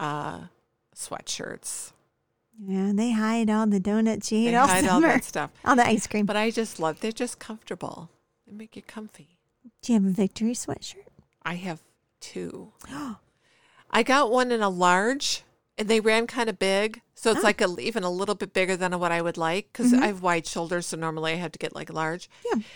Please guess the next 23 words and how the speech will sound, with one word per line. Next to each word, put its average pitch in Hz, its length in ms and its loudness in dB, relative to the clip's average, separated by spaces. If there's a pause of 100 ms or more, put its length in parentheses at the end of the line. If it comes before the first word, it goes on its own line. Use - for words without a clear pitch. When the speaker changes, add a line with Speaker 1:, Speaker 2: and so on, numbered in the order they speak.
(280)
Speaker 1:
Um, 190 400 4
so - 160 0
I 190 60 2
got 185 180 0
the 185 60 -8
black 165 280 -2
one 165 140 -4
then 165 160 -8
in 160 140 -10
medium. 165 400 -12 (600)
Speaker 2:
Nice. 208 560 2
I 226 60 -2
had 262 260 0
a 254 60 2
gray 220 240 0
one. 208 320 0 (800)
Speaker 1:
And 165 440 -12
who 190 100 -6
t-, - 160 -10
which 185 320 -6
child 156 320 -4
took - 160 -12
it? - 120 -12